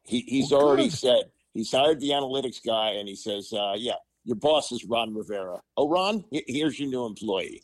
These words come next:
Speaker 1: So that's the first shot right there.
Speaker 2: If it's me, you fire Rivera because, one, it's justified. Two, it's the right thing to do for the players who you plan to still have on the team beyond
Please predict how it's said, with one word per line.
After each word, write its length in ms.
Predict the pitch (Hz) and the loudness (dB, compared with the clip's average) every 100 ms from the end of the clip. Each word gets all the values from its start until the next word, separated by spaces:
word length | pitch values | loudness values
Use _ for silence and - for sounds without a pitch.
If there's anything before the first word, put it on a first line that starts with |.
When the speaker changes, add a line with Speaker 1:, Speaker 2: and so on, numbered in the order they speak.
| _ | _
Speaker 1:
So 160 | - 127 | -2 4
that's 200 | 156 156 | 4 2
the 100 | 143 | -2
first 260 | - 120 113 | 0 0 0
shot 280 | - 101 - | -2 -2 -4
right 180 | 87 85 | -10 -10
there. 260 | 90 92 - - | -10 -10 -6 0
Speaker 2:
If 140 | 143 | 2
it's 220 | 160 - | 2 -2
me, 380 | 147 170 175 165 | 0 0 0 -2
you 80 | 117 | -6
fire 380 | 107 - 120 131 | -4 2 4 6
Rivera 460 | 127 117 104 104 98 | 4 4 4 4 2
because, 420 | 92 - 90 85 | -2 -6 -6 -4
one, 340 | 90 107 107 110 | -2 0 0 -4
it's 160 | 90 - | -10 -6
justified. 680 | 104 90 - - 87 87 - | -2 -2 -4 -6 -4 -4 -4
Two, 420 | 117 104 101 - _ | -2 0 0 -4 _
it's 180 | - - | -10 -8
the 100 | - | -4
right 200 | 101 113 | 0 0
thing 220 | - 117 107 | -2 -6 -4
to 60 | |
do 160 | 101 101 | -2 -2
for 100 | - | -4
the 80 | 87 | -10
players 460 | - 104 101 95 | -2 0 2 0
who 60 | 95 | -4
you 100 | 85 | -6
plan 280 | - 110 104 | -4 -4 -4
to 60 | |
still 220 | - 113 104 | -4 0 0
have 120 | 95 | 0
on 40 | |
the 60 | 90 | -4
team 340 | - 127 113 | -6 -4 -2
beyond 520 | 92 95 113 131 98 | -2 2 4 2 0